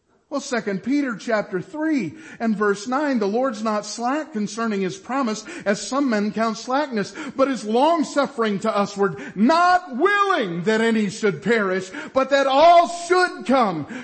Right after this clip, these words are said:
to repentance." That doesn't mean that all will come, but God's hope and God's design and God's plan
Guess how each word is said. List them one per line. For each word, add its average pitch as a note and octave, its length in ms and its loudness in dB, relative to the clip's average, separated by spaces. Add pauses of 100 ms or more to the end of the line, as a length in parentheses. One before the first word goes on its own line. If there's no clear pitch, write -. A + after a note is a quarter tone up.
to C4+ 100 4
repentance." A3+ 600 0
That D#4 160 2
doesn't C4+ 280 -2
mean B3+ 200 6
that A3+ 100 4
all A#3+ 260 2
will D#4 340 4
come, B3 640 2
but C4 200 2
God's E4 480 4
hope E4+ 480 0
and C4+ 400 2
God's D#4 420 2
design D#4+ 720 2
and C4 460 0
God's D#4+ 500 4
plan D#4 520 2